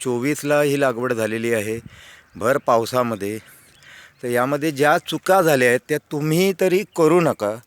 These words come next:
यासाठी हा मी व्हिडिओ बनवत आहे. तर यामध्ये तुम्ही बघताय जी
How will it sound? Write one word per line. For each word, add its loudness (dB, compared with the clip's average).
यासाठी 0
हा 2
मी -4
व्हिडिओ -2
बनवत -4
आहे. -8
तर -6
यामध्ये 0
तुम्ही -6
बघताय 0
जी -6